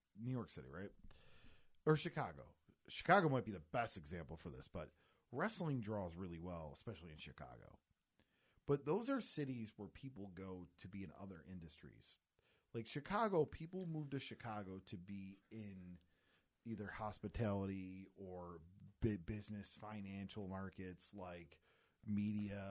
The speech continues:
stuff like that. People in New York, yes, there is people that are trying to be comedians and actors, but really people are there to be in financial and, and, and stuff like that.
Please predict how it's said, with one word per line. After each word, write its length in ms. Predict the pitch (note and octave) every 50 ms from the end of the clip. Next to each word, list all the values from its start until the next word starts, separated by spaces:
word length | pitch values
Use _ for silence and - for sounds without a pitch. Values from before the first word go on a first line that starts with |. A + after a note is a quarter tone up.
| G2 F#2+ G2 - - -
stuff 320 | - - - F3+ E3+ - D3
like 140 | A#2 - -
that. 260 | F#2+ D#2+ C#2+ - - - _ - - - - _ _ _ _ -
People 320 | A3+ A#3 A3+ A3+ A3+ G#3+
in 60 | F#3
New 60 | F3+
York, 400 | F3+ F3 F3 E3+ E3+ E3+ D#3+ C#3+ - -
yes, 360 | D3 D3 D3+ B2+ F#2+ - - -
there 160 | - C3 A2 A#2+
is 120 | B2+ A#2+
people 240 | - - B2+ A#2+ A2+
that 60 | A2
are 40 | G#2
trying 200 | - - G#2+ G2
to 60 | F#2+
be 100 | F#2+ F#2
comedians 540 | F2 - G2+ G2 G2 G2 G2 G2 F#2+ F#2 F2
and 100 | F2 F2+
actors, 400 | F#2 F#2 F#2 - - F#2 F2 D#2+ - -
but 100 | G2 F#2 F#2+
really 460 | C3 E3+ G#3 A#3+ D#3 C3 A2 G2+ F#2+ F2+
people 240 | - - G#2 F#2+ F#2
are 60 | F#2
there 180 | F2 F#2 F2+ F#2
to 80 | F2 E2
be 140 | F2+ F2+
in 120 | F2+ E2 E2+ - -
financial 880 | F#2 F2+ F2 F2+ F2+ F2 F2 F2 - - G2+ F2+ E2+ F2 E2 E2 E2 D#2
and, 200 | D#2 D#2+ E2 D#2+ - - -
and, 160 | E2+ E2+ F2+ - -
and 120 | G2 F#2+ -
stuff 200 | - - G#2 -
like 140 | G2 F#2+ - -
that. 200 | D3+ C3 E2+